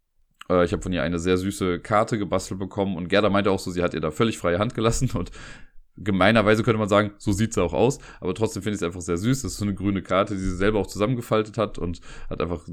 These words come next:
Sachen drauf gekritzelt und gemalt, aber sie sagt halt, hinten drauf steht auch Papa und Miepel und drin hat sie so ein Gesicht aus Kulleraugen draufgeklebt.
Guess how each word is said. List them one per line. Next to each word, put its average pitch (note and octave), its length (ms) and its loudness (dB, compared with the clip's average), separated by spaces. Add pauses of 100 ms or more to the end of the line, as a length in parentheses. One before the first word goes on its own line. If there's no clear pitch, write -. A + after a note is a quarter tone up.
Sachen E2+ 320 -4
drauf D#2 280 0
gekritzelt F#2+ 460 -6
und E2 80 -6
gemalt, F2 300 0
aber E2 100 -4
sie D#2+ 80 -4
sagt E2 240 -2
halt, D#2+ 240 -6
hinten F#2 220 -2
drauf E2 200 -4
steht - 240 -4
auch D#2+ 220 -4 (360)
Papa F#2+ 280 0
und E2 300 -2
Miepel A#2+ 380 0 (760)
und F2+ 540 2 (240)
drin F2+ 400 -4
hat F2+ 120 -4
sie E2+ 100 -10
so E2+ 100 -8
ein E2+ 80 -4
Gesicht F#2+ 440 -4
aus F2+ 220 0
Kulleraugen D2 460 -2
draufgeklebt. - 720 -2